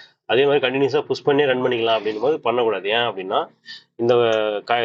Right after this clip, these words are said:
ரெண்டு கெப்பாசிட்டி பாத்தீங்களா, இது பாத்தீங்கன்னா ர-, ரன்னிங் கெப்பாசிட்டி, இது ஸ்டார்டிங் கெப்பாசிட்டின்னு பேரு. இந்த ரெண்டு ஸ்டார்டிங் கெப்பாசிட்டி மோட்டரை ஸ்டார்ட் பண்ண மட்டும் விடும், ரன்னிங்ல இருக்கு, ஆஃப் கட் ஆஃப் ஆயிடும். அது வந்து ஒரு ரெண்டு மூணு செகண்ட் தான். அந்த மூணு செகண்ட்லயே மோட்டர் வந்து க-, அதோட ஆர் பி எம் கொண்டு வந்துரும். அதனால இது மட்டும், அப்போ மட்டும் தான் ஆன் பண்ணு.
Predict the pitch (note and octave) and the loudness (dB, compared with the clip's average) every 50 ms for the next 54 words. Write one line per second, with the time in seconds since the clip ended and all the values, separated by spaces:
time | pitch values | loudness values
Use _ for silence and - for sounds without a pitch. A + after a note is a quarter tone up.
0 | A2 A2 G#2+ A#2+ A#2+ A#2 A#2 A#2+ A2+ C3+ C3+ - - G#2 G#2 - G#2 G2+ A2 A2+ | 0 0 0 -2 -2 -2 0 0 0 0 -2 -2 -2 -4 -2 -2 -2 0 0 0
1 | G#2+ G#2 G#2+ A#2+ A2+ A#2 A2+ B2 C3+ C3+ A#2 G#2 G2+ G2 G#2 A2 B2 C3 B2 - | 0 -2 -2 -2 -2 -2 0 0 0 0 0 -2 -2 -2 -2 -2 -2 -2 -2 -4
2 | G#2+ - G#2+ G#2+ - - - G#2+ G2+ - - A2+ A2 G#2+ A#2 G#2+ G#2 G2+ - G2+ | -2 -2 -2 -2 -2 -2 -4 -4 -2 0 0 0 0 0 -2 -4 -4 -2 -2 -4
3 | - - - G#2 F#2 F2+ F2+ E2+ - - _ _ _ _ _ _ - G#2 G#2 G#2 | -4 -6 -8 -6 -4 -4 -4 -4 -6 -10 _ _ _ _ _ _ -4 -2 0 0
4 | A2 A#2 G#2+ G#2 - - - A#2+ C#3+ C#3+ C3+ B2 A#2+ - A#2 A#2 - - B2 G#2+ | 0 0 -2 -4 -4 -2 -2 0 0 0 0 0 0 0 -2 -2 -2 -2 -2 -2
5 | G2 G#2 G2+ G#2 A2+ B2+ - C3+ B2 - - B2 B2+ C3 - C3+ B2 A#2+ A#2+ A#2 | -2 -2 -2 0 0 2 2 0 -2 0 0 0 0 0 0 -2 -2 0 -2 -2
6 | A2 B2+ A#2 A2 C3+ E3 E3+ - A#2+ A2 A#2 A#2+ B2+ B2 A2+ G#2+ G#2+ G2+ G2+ G2 | 0 -2 -2 0 -2 -2 -4 -4 -4 -2 0 0 0 0 0 0 -2 0 0 0
7 | G2+ G#2+ G2+ - - G2 F2 G#2+ F#2+ F#2 F#2 F2 F2+ - - _ _ - _ _ | 2 0 0 -2 -4 -2 -2 -2 -2 -2 -4 -4 -4 -8 -14 _ _ -20 _ _
8 | _ _ _ _ - G#2+ A2+ A#2+ B2 C#3 C3+ A2+ A#2 A#2 A2+ A#2 A#2+ A#2+ A2+ - | _ _ _ _ 0 2 2 4 4 4 4 2 0 0 -2 -2 -4 -4 -4 -2
9 | A#2 A2+ A#2 A2+ A2 G2+ - - - - - - - - - A2 G#2+ G#2+ A2+ C3 | -2 0 0 0 0 -2 -4 -6 -14 -20 -20 -20 -16 -12 -6 -6 -4 0 0 2
10 | C3+ - - C3+ C3+ C#3+ D3+ C3+ B2+ B2+ B2 B2 B2 B2+ C3 A#2 - A2+ G#2+ G#2 | 2 2 2 2 4 4 2 2 2 2 2 0 -2 -4 -4 -4 -4 -2 -2 0
11 | G2+ G2+ G#2 G#2 G2+ G2 G#2 A#2+ A#2 A#2+ A2 G#2+ F#2+ G#2+ G#2 G#2+ G#2 G2+ F#2 F2+ | 0 0 0 0 0 0 0 -2 -2 -4 -6 -2 -2 0 0 0 0 -2 -2 -6
12 | - - _ G#2+ G2+ G#2 A2+ A#2 A#2+ A#2 A2 G#2+ G#2+ G2+ - - - G#2+ G2+ - | -10 -8 _ -2 0 2 2 2 2 2 0 0 -2 -4 -6 -8 -8 -8 -4 -2
13 | - A2+ G#2+ A2 G#2 G#2+ A#2 A#2 G#2+ G#2+ G#2 G2 F#2+ | 0 0 2 2 0 2 0 0 0 0 -2 -4 -4